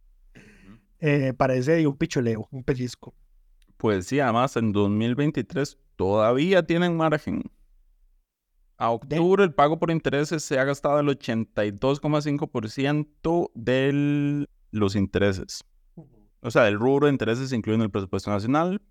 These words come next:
Speaker 1: no se han sobrepasado, y si se fueran a sobrepasar, Nogui ya debió haber pedido un presupuesto extraordinario y no lo ha hecho.
Speaker 2: Correcto.
Speaker 1: Entonces podemos asumir que lo están sobreestimando nuevamente. Ahora, lo otro interesante es que el proyecto va con gol.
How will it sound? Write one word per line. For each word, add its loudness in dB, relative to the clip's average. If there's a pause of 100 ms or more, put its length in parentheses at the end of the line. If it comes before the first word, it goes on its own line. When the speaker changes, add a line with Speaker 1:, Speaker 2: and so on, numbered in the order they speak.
(220)
Speaker 1:
no 0
se -2
han 0
sobrepasado, 0
y -2
si -4
se -4
fueran 4
a 2
sobrepasar, 0
Nogui 0
ya 2
debió 4
haber 2
pedido 2
un 0
presupuesto -4
extraordinario 0
y 0
no 0
lo 2
ha 2
hecho. -2 (540)
Speaker 2:
Correcto. -16 (440)
Speaker 1:
Entonces -2
podemos 0
asumir -2
que 2
lo 2
están -2
sobreestimando -2
nuevamente. 0
Ahora, 2
lo 0
otro 0
interesante -4
es -10
que -4
el -4
proyecto -2
va 6
con -2
gol. 0